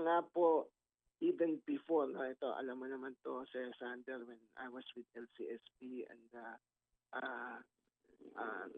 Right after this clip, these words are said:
even, ano, Chairman, uh, Attorney Geoffrey Laguardia, ay, uh, matagal na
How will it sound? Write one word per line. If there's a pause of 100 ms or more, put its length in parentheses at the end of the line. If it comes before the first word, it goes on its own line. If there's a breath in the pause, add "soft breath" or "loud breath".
(140)
even,
ano, (240)
Chairman, (400)
uh,
Attorney (400)
Geoffrey
Laguardia, (800)
ay,
uh,
matagal
na